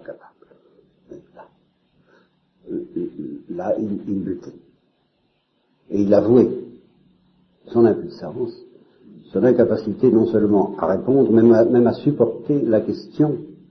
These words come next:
tellement il était tribulé, tourmenté, peut-être troublé, par ce problème du mal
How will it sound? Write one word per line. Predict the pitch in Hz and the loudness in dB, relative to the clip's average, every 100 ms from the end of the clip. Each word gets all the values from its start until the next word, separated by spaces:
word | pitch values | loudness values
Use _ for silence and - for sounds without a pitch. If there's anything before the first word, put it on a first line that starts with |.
| _ _ _ _ _ _ | _ _ _ _ _ _
tellement | - 110 123 131 127 - | 0 4 8 8 8 6
il | 117 101 | 2 2
était | - 117 120 107 - - - - _ - _ _ _ _ 349 - - _ _ _ _ _ _ _ | 2 4 4 4 -4 -10 -20 -20 _ -20 _ _ _ _ -20 -20 -20 _ _ _ _ _ _ _
tribulé, | - 131 123 117 120 151 - - - _ _ _ _ _ _ _ _ _ _ _ _ _ _ _ _ _ _ _ | -4 -2 4 6 6 4 0 -12 -20 _ _ _ _ _ _ _ _ _ _ _ _ _ _ _ _ _ _ _
tourmenté, | 131 117 113 113 113 151 151 | 2 6 6 6 4 0 -2
peut-être | 104 104 104 - 98 | -2 -2 -2 -2 -8
troublé, | - 107 95 104 117 - - _ _ _ _ _ _ _ _ _ _ _ _ - | -4 -4 0 0 -2 -6 -18 _ _ _ _ _ _ _ _ _ _ _ _ -6
par | 101 - | -6 -4
ce | 110 | -4
problème | 92 98 104 117 117 | -2 0 2 2 2
du | 104 | 0
mal | 101 110 120 117 | 2 2 2 0